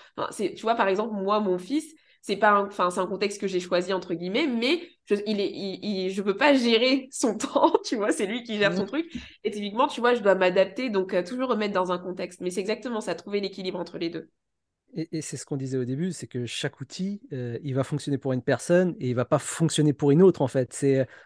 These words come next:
Speaker 3: trouve l'outil qui fonctionne pour toi, apprends à te connaître, parce que effectivement, comme tu le dis, euh, moi, ça fonctionne pour moi, ce célibataire sans enfant. Je pense que, euh, le jour où, euh, j'ai des enfants, une conjointe et autres,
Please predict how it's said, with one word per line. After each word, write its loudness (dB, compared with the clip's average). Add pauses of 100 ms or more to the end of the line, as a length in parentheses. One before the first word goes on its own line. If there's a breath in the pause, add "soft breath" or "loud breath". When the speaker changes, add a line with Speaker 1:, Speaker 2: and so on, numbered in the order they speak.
(140)
Speaker 3:
trouve 4
l'outil 2
qui -6
fonctionne -2
pour -4
toi, 4 (120)
apprends 0
à 4
te 0
connaître, 0 (340 soft breath)
parce -4
que 4
effectivement, 4
comme -2
tu -4
le -4
dis, 2
euh, 2
moi, 0
ça -6
fonctionne -2
pour 0
moi, 4
ce -2 (480)
célibataire 2
sans -2
enfant. 2 (280)
Je -16
pense 0
que, 2
euh, 6
le 0
jour 4
où, 2
euh, 2
j'ai -2
des 0
enfants, 2
une -2
conjointe 2
et 4
autres, 4